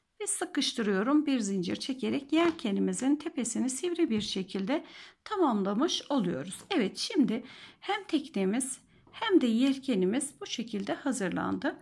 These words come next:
Teknemizi örerken yanlara doğru her iki yönden birer birer artışımızı yaptık. Hem, e, devam ederken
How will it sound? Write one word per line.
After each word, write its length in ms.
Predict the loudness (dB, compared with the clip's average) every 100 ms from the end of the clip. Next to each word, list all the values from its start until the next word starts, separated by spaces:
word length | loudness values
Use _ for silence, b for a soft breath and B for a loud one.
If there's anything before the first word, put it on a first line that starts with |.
| B B B B B _ b b b 0
Teknemizi 560 | 0 2 2 2 0
örerken 680 | 0 2 4 2 0 4 6
yanlara 500 | 6 6 6 4 2
doğru 280 | 0 0 0
her 300 | 0 0 0
iki 240 | -2 -4 0
yönden 540 | 0 2 2 2 2
birer 360 | 2 2 2 0
birer 280 | 0 -2 0
artışımızı 640 | 0 0 -4 -2 -2 -2 -4
yaptık. 360 | -4 -6 -8 -6
Hem, 140 | -2
e, 520 | -2 -4 -4 -2 -2
devam 320 | 0 2 2 2
ederken 500 | 0 -2 -2 -2